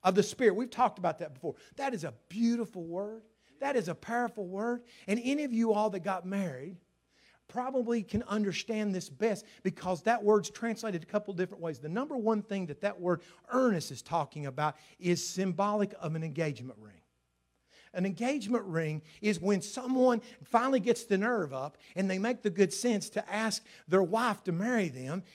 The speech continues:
and they come up to them and they're nervous and they've planned it out and they're shaking because they're afraid she's gonna <laughs> say no, and they get on their knee or however you do it, and you ask her to marry you. You're not, are you marrying her that day?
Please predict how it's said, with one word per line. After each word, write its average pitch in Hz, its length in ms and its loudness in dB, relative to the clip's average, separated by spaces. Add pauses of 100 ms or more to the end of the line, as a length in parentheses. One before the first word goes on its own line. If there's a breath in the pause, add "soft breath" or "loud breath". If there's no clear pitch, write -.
(120 loud breath)
and 202 160 2
they 202 100 4
come 269 320 0
up 233 160 2
to 202 100 6
them 202 220 4
and 170 80 0
they're 175 100 4
nervous 220 600 4 (200 loud breath)
and 190 160 2
they've 196 140 0
planned 233 380 0
it 202 80 6
out 233 200 4
and 185 100 -2
they're 160 100 -4
shaking 233 480 0
because 202 260 -2
they're 190 100 6
afraid 214 380 -2
she's 196 140 -10
gonna - 200 -6
<laughs> - 0 -
say 220 340 -6
no, 240 440 -6 (260 loud breath)
and 233 160 2
they 226 80 4
get 262 240 4
on 262 180 8
their 214 140 8
knee 269 440 8 (160 loud breath)
or 202 120 6
however 262 400 8
you 226 120 4
do 269 220 12
it, - 80 12 (140 loud breath)
and 220 200 2
you 240 140 -2
ask 285 400 0
her 254 120 2
to - 160 0
marry 262 540 4
you. 180 520 0 (420 loud breath)
You're 247 200 6
not, 285 300 4
are 226 120 12
you 208 120 10
marrying 285 300 8
her 262 100 6
that 226 240 4
day? 220 420 6